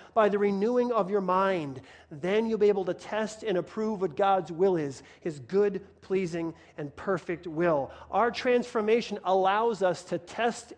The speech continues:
and approve the perfect will of God. It's amazing. Do you want to understand the will of God?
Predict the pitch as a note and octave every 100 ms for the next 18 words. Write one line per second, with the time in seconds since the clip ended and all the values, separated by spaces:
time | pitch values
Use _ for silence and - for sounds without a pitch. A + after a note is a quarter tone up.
0 | - G3 F3 D#3+ - C4 G3 E3+ D#3+ -
1 | - - D#3+ E3 - A#3 - A3 - -
2 | F3+ F#3+ G3 G3 D#3+ D#3 C#3+ E3 D3 B2+
3 | A#2+ - _ _ _ _ _ _ _ _
4 | _ _ _ _ _ _ - G#3+ G#3 A#3
5 | B3 B3 F3+ D#3 A#2 A2+ _ _ _ _
6 | _ - - - A3+ C4 C#4+ C4+ A3+ A#3
7 | A3+ - A3 A3 G#3 G3+ G#3 F3+ F#3 F#3+
8 | G3+